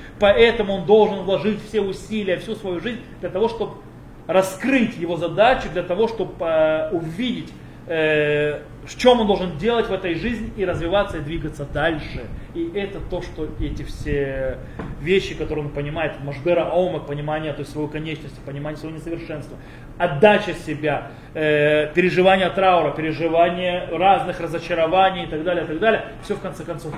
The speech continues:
это строит человека. И он понимает, время короткое, нужно строить, развиваться, я не повторю.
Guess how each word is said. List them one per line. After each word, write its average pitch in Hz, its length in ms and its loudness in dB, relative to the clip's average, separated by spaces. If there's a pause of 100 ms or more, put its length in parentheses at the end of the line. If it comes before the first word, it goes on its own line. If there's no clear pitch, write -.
это 170 220 -8
строит 147 360 -6
человека. 143 600 -4 (220)
И 160 60 -2
он 165 120 -2
понимает, 165 480 -2
время 170 300 -4
короткое, 170 460 -6
нужно 139 260 -10
строить, 170 320 -6
развиваться, 151 420 -6
я 160 60 -8
не 156 100 -8
повторю. 139 280 -8